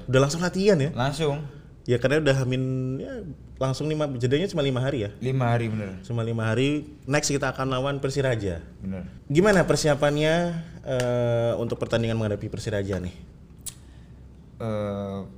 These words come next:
Speaker 2: persiapannya mungkin kita harus lebih kompak,
Speaker 1: Hmm.
Speaker 2: lebih semangatnya ditambah lagi.
Speaker 1: Hmm.
Speaker 2: Terus yang ketiga, doa dari kalian.
Speaker 1: Wah, Sleman fans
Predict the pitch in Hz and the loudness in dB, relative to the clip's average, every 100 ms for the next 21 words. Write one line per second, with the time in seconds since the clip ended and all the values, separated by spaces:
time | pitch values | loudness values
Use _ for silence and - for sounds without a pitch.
0 | - - 107 107 104 95 104 107 110 104 | -20 -16 -12 -6 -6 -4 -6 -4 -6 -8
1 | 98 107 101 101 101 - - 107 98 92 | -10 -10 -8 -8 -8 -12 -12 -8 -8 -8
2 | 90 - - - 92 98 95 95 90 87 | -10 -12 -18 -16 -12 -10 -6 -6 -6 -10
3 | - - - - 90 90 - 92 95 - | -16 -20 -20 -18 -14 -14 -12 -12 -12 -18
4 | - 113 104 95 98 90 85 - 101 101 | -18 -10 -8 -8 -6 -8 -10 -12 -8 -6
5 | 92 92 101 92 98 92 92 92 92 98 | -6 -8 -8 -8 -8 -6 -6 -8 -12 -12
6 | 101 139 - - 107 - - - - - | -12 -12 -14 -14 -14 -16 -20 -20 -20 -20
7 | - - - - - - - - - - | -20 -20 -20 -20 -20 -20 -20 -20 -20 -18
8 | - 92 90 87 - - - - - - | -12 -10 -10 -10 -14 -16 -18 -18 -20 -20
9 | - - - 98 95 92 85 90 95 90 | -20 -20 -16 -10 -8 -8 -10 -14 -12 -12
10 | 95 92 87 92 82 92 85 87 87 87 | -10 -10 -10 -12 -10 -10 -12 -12 -12 -12
11 | 87 87 - - - 98 90 - - - | -14 -16 -18 -20 -14 -12 -12 -16 -18 -16
12 | - 101 101 101 101 107 107 95 - - | -12 -8 -6 -4 -6 -6 -6 -6 -6 -6
13 | - | -8